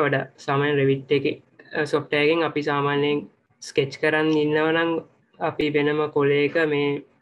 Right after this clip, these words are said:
ගෙදර ඩිසයින් එක සාමාන්‍ය පැය දෙකෙන් තුනෙන් අපිට ඩිසයින් කරගන්න පුළුවන්. අපිට සාමාන්‍ය ත්‍රී ඩී පැත්තත් Revit එකෙන් මේ AutoCAD එකට වඩා ගොඩක් දුරට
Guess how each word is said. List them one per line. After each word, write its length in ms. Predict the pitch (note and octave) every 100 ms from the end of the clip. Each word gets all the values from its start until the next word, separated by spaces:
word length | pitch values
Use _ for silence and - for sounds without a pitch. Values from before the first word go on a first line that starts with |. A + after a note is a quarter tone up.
| _ _ _ -
ගෙදර 240 | D3+ D3+
ඩිසයින් 460 | C#3+ C3+ D3 D3 E3+
එක 100 | C#3+ E3 B3+ _ _ _ _ -
සාමාන්‍ය 400 | D#3 D3+ D3 E3+
පැය 180 | D#3+ D3+
දෙකෙන් 340 | D3 C#3 D3+ D3
තුනෙන් 440 | D3 D3+ F#3+ G3 - _ _ -
අපිට 240 | C#3+ D3 E3+ F3+ - -
ඩිසයින් 300 | C#3+ D3+ D#3
කරගන්න 440 | D#3 D3+ D#3 D#3+ D#3+
පුළුවන්. 320 | D3 C#3+ F3+
අපිට 200 | D#3 D#3
සාමාන්‍ය 260 | D#3 D3+ E3+ -
ත්‍රී 160 | D3
ඩී 160 | D3 E3+
පැත්තත් 500 | F3 E3 G3+ G3+ - -
Revit 320 | D#3 D#3 C#3 D3+
එකෙන් 320 | F3 A3 - _ _ - - - _ -
මේ 240 | E3 D#3 D#3
AutoCAD 400 | D3 D#3+ E3 E3
එකට 160 | E3 D#3+
වඩා 200 | D#3+ G3+
ගොඩක් 260 | E3 D#3 D#3+ - _ _ -
දුරට 280 | D#3 E3